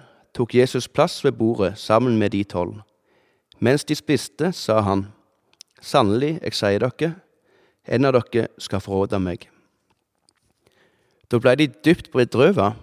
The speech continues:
og den ene etter den andre sa til han, «Det er vel ikke meg,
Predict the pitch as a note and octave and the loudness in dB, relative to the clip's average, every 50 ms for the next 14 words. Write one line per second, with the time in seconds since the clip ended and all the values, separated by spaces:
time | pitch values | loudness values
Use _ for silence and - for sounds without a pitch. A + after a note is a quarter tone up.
0 | - - - A#2 A2+ A2+ B2+ - C3 B2+ G#2+ F#2+ E2 G#2 C3+ D#3 D3 - - A#2+ | -18 -6 0 0 2 2 2 2 2 2 2 2 2 0 -2 -2 -2 -2 -4 -4
1 | - B2+ A#2+ A2 G2 F#2+ F2+ D2+ - G#2 A2 B2 A2+ A2 - - - G2 G2 - | -2 -2 -2 0 0 -2 -4 -4 -4 -4 -4 -4 -4 -8 -8 -4 0 0 0 0
2 | - A2+ G#2 F#2+ F#2 F2+ F#2+ G2+ - _ _ _ _ _ _ _ _ _ _ _ | -2 -4 -6 -4 -4 -6 -8 -12 -18 _ _ _ _ _ _ _ _ _ _ _
3 | _ _ - G#2 G2+ G#2 G2+ G#2 - - E3+ C3 A#2 D3+ G3 F#3+ | _ _ -2 0 2 2 0 0 -2 0 0 2 2 0 0 -2